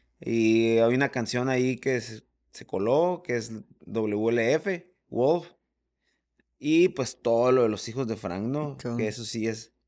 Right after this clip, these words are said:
Speaker 1: ahí sí es mucho.
Speaker 2: Y,
Speaker 1: Mucha música.
Speaker 2: eh, ustedes están, bueno, no sé si están fijos en la ruina, ¿no, verdad?
Speaker 1: Sí.
Speaker 2: Sí.
Speaker 1: O sea, es el viernes de la ruina.
Speaker 2: Viernes y, bueno, no, es
Speaker 1: Viernes,
Speaker 2: sábado
Speaker 1: mien-,
Speaker 2: de
Speaker 1: mi-,
Speaker 2: vez en cuando.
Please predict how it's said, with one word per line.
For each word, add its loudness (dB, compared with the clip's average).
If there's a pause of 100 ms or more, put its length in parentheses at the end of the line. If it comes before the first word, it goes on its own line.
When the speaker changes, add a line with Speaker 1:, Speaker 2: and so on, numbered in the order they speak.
(240)
Speaker 1:
ahí 0
sí -4
es -2
mucho. -4 (460)
Speaker 2:
Y, 4
Speaker 1:
Mucha 4
música. -2
Speaker 2:
eh, 6
ustedes 2
están, 0
bueno, 2
no 2
sé 0
si -2
están 0
fijos 0
en 4
la 4
ruina, 4
¿no, 2
verdad? 2
Speaker 1:
Sí. 0 (300)
Speaker 2:
Sí. -8
Speaker 1:
O -2
sea, 4
es -4
el 0
viernes 0
de 2
la 2
ruina. 0
Speaker 2:
Viernes 0
y, 0 (140)
bueno, 2
no, 0
es 0
Speaker 1:
Viernes, -6
Speaker 2:
sábado 2
Speaker 1:
mien-, 4
Speaker 2:
de 4
Speaker 1:
mi-, 4
Speaker 2:
vez 0
en -2
cuando. -2